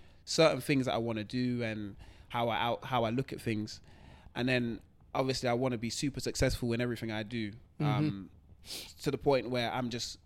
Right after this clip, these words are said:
Speaker 1: when I'm in something, I'm really, really in. I wanna always do it. So I wanted to get your opinions on, on how you think and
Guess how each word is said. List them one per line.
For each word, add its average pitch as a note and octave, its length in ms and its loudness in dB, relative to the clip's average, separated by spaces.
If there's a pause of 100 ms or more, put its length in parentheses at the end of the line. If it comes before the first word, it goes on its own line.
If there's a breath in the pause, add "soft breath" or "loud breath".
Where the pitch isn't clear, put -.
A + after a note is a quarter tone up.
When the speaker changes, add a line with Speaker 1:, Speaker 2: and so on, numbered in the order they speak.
(100)
Speaker 1:
when C3 180 0
I'm B2+ 140 2
in C3+ 140 4
something, A#2+ 300 0
I'm A2 220 -2
really, B2 320 2
really B2+ 360 4
in. A#2 100 2
I A2+ 40 0
wanna A#2 300 -4
always A#2+ 340 0
do B2+ 140 -4
it. G#2+ 160 -4
So A2 240 -4 (360 loud breath)
I - 60 6
wanted D#3+ 200 8
to D3 100 -2
get C3+ 180 0
your C#3+ 180 4
opinions B2+ 460 0
on, A2+ 280 -4 (200)
on A#2 80 -4
how B2+ 200 -2
you A#2+ 140 -4
think A#2 340 -4
and A2 240 -6